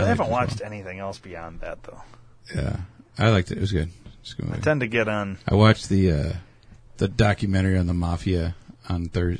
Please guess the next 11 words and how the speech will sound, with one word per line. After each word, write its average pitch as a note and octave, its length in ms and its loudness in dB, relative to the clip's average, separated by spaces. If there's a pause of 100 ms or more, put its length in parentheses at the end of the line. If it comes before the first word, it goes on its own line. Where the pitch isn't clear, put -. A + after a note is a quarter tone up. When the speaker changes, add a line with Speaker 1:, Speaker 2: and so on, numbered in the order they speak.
Speaker 2:
on E2 480 -4
Netflix E2+ 400 -6
also. E2+ 380 -6 (1500)
There's F2 120 -4
a C2+ 60 -4
three, G2 560 2
three G2+ 320 2
episode F#2 520 2
thing F2 260 -2
called, E2+ 300 -2
like, E2 200 -2